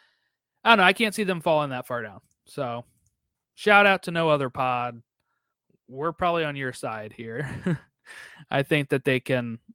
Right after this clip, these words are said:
make a playoff push, and I think they'll be one of the top teams in the West again. In a crowded West. Uh, anything else before we move on to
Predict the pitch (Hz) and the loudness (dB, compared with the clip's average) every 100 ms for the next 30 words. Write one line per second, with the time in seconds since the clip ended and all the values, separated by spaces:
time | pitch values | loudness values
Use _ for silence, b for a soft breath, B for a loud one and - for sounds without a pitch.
0 | _ - 147 131 123 131 120 - 151 160 | _ -6 -2 -2 -2 0 0 0 -2 -2
1 | - - 165 175 180 185 202 202 233 220 | -2 -4 -2 0 2 2 2 2 2 0
2 | - 220 214 220 226 240 - 127 92 - | 0 -6 -4 -2 0 -2 -2 -6 -6 -14
3 | _ _ _ _ _ _ _ _ _ _ | _ _ _ _ _ _ _ _ _ _
4 | _ _ _ _ _ _ _ _ _ _ | _ _ _ _ _ _ _ _ _ _
5 | - 170 - 196 208 214 135 101 - - | -2 -2 0 4 6 6 2 -10 -12 -18
6 | - _ _ _ _ _ _ _ _ _ | -20 _ _ _ _ _ _ _ _ _
7 | _ _ _ _ _ _ _ _ _ _ | _ _ _ _ _ _ _ _ _ _
8 | _ _ - 151 156 156 185 208 214 226 | _ _ 0 2 4 2 0 2 2 2
9 | - 165 190 185 180 185 175 180 190 - | 0 -4 0 0 0 0 2 2 -2 -4
10 | 160 147 147 139 | -2 0 0 -2